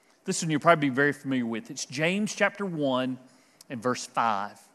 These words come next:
James chapter one and verse five just reminds me that God provides wisdom to help make good decisions. You know what James one five says. It says, "If any of you lack wisdom,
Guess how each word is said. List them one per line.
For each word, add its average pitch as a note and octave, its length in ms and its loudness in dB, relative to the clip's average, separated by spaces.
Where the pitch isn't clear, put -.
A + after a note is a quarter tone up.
James G3 340 4
chapter G#3+ 280 6
one F3+ 240 4
and D#3 100 0
verse D3+ 220 2
five G#2+ 520 0
just F3 220 -4
reminds F3 480 6
me F#3 120 0
that D#3 160 -4
God F3 300 4
provides F#3 460 2
wisdom C3 600 -4
to C#3+ 60 -6
help D3 220 4
make C#3 460 2
good B2 540 -2
decisions. A2 920 -6
You D3+ 100 -2
know D3+ 80 4
what B2 160 0
James A2+ 320 -2
one A#2 180 -2
five A2+ 300 2
says. C3 400 -4
It B2+ 120 -12
says, B2+ 300 -2
"If B2 160 -8
any D3 260 -2
of D3+ 100 -8
you F3+ 140 -4
lack F3 300 6
wisdom, A#2+ 460 -6